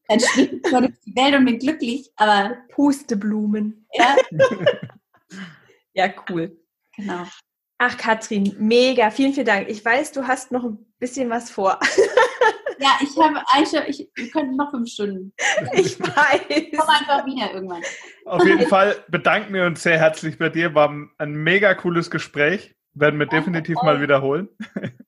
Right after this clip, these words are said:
Speaker 1: Danke, danke, danke. Es hat
Speaker 3: Und
Speaker 1: sau-
Speaker 3: wir packen von der Unicorn School den Link
Speaker 2: Ja.
Speaker 3: einfach in die Shownotes.
Speaker 1: Sehr
Speaker 3: Kann
Speaker 1: gern.
Speaker 3: jeder, wo das möchte, sich gerne mal anschauen.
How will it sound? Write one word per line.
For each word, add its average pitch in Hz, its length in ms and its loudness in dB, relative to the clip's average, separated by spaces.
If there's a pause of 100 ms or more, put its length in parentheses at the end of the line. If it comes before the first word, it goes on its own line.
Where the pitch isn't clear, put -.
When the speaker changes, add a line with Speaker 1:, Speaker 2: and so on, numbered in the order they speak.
(100)
Speaker 1:
Danke, 262 360 0
danke, 240 340 -4
danke. 226 280 -2
Es - 100 -10
hat 208 100 -6 (140)
Speaker 3:
Und 185 140 2
Speaker 1:
sau- 214 100 4
Speaker 3:
wir 185 100 4
packen 208 500 0
von 170 220 -4
der 147 120 2
Unicorn 208 720 0
School 214 500 -4
den 147 200 0
Link 165 260 0
Speaker 2:
Ja. 185 120 -6
Speaker 3:
einfach 147 240 -4
in 135 140 0
die 117 80 -4
Shownotes. 226 600 0 (360)
Speaker 1:
Sehr 226 100 -2
Speaker 3:
Kann 151 120 0
Speaker 1:
gern. - 100 0
Speaker 3:
jeder, 156 260 4
wo 151 80 2
das 143 200 -2
möchte, 139 260 -2
sich 135 240 -12
gerne 139 180 2
mal 123 140 -4
anschauen. 220 460 -4